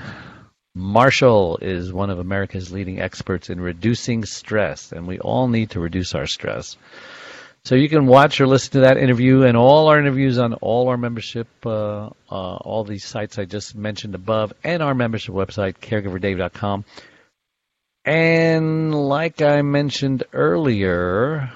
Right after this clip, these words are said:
uh, no, never mind about that. All right, enough of that. <laughs>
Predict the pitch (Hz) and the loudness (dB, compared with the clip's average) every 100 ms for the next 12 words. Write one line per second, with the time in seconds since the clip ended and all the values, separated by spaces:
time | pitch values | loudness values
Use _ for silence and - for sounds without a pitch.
0 | - - 107 110 110 110 120 151 165 143 | -18 -12 -6 -2 -2 -4 -4 -4 -4 -4
1 | 143 143 139 139 120 98 90 - 90 90 | -4 -6 -6 -4 -4 -2 -4 -4 -4 -6
2 | - - 190 208 143 135 117 107 98 92 | -6 -2 0 2 2 4 2 0 0 0
3 | 101 - - - 349 - - - - 349 | -2 -2 -4 2 0 6 4 4 -2 -2